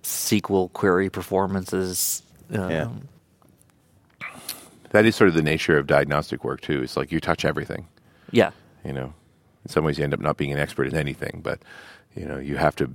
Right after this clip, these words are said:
Speaker 3: have, be, know enough S Q L and enough T C P I P and enough H T T P and enough JavaScript to be able to touch all
Speaker 1: Right.
Speaker 3: of those
Speaker 1: You've
Speaker 3: different things.
Speaker 1: got an error. You've got S Q L Profiler running. You've got
Speaker 3: Yeah.
Speaker 1: Fiddler running.
Speaker 3: Yeah.
Speaker 1: You've got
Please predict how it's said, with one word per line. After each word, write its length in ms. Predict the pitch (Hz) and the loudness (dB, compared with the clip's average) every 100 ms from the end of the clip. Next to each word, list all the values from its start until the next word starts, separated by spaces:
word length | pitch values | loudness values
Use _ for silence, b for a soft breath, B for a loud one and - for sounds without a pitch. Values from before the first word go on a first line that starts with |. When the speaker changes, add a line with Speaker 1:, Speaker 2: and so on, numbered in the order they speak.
| - | -4
Speaker 3:
have, 260 | 82 69 | -2 -2
be, 100 | 80 | -2
know 260 | 67 82 78 | 0 4 4
enough 180 | 76 90 | 4 2
S 100 | - | 2
Q 140 | 82 - | 0 2
L 180 | 80 78 b b b b _ | -2 -2 b b b b _
and 120 | 73 | -4
enough 320 | 69 78 104 | 0 2 0
T 140 | - - | 0 -2
C 160 | - | -2
P 160 | - 90 | 0 2
I 60 | 80 | 2
P 280 | - 76 71 | 2 -2 -2
and 100 | 67 | 0
enough 240 | 76 90 | 0 4
H 240 | 90 - - | 4 2 -4
T 80 | |
T 60 | 71 | -6
P 360 | - 73 69 67 | -4 -4 -2 -4
and 80 | |
enough 240 | 65 71 - | -2 -2 0
JavaScript 760 | - 71 69 65 - 65 65 - | 2 2 0 -4 -4 -4 -4 -8
to 220 | 62 67 _ b b | -8 -8 _ b b
be 80 | 71 | -4
able 160 | 67 67 | -2 -4
to 60 | |
touch 260 | 73 - - | -6 -6 -4
all 140 | - | -2
Speaker 1:
Right. 140 | 101 92 | 2 2
Speaker 3:
of 60 | |
those 200 | 67 60 | 0 -6
Speaker 1:
You've 80 | - | -6
Speaker 3:
different 200 | 98 - | -10 -10
things. 140 | - 64 | -8 2
Speaker 1:
got 180 | 131 139 | 4 4
an 120 | 135 | 0
error. 460 | 110 113 107 101 101 B B | -2 0 2 0 -4 B B
You've 200 | - 95 | -6 -6
got 320 | - 95 92 - - B B | 2 4 4 0 -8 B B
S 80 | - | 0
Q 100 | 113 110 | 0 2
L 80 | |
Profiler 580 | 101 113 104 104 95 95 | 2 4 4 4 4 2
running. 300 | 95 98 95 90 | 0 0 -2 -4
You've 120 | 95 | -2
got 180 | 104 85 | 0 0
Speaker 3:
Yeah. 80 | 67 | 4
Speaker 1:
Fiddler 400 | 123 110 110 98 | 4 8 6 6
running. 480 | 98 98 95 92 87 | 2 2 -2 -6 0
Speaker 3:
Yeah. 220 | 80 78 | 4 4
Speaker 1:
You've 80 | 78 | 4
got 260 | 98 - | 4 4